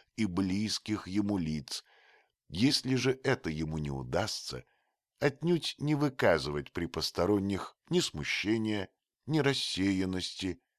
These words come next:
ни забывчивости. В случаях официальных приемов или в государственных делах,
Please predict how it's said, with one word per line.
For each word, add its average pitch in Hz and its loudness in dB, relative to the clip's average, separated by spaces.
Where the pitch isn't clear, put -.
ни 143 0
забывчивости. 95 -2
В - -6
случаях 90 0
официальных 85 0
приемов 80 -2
или 82 -2
в 71 -4
государственных 67 0
делах, 65 0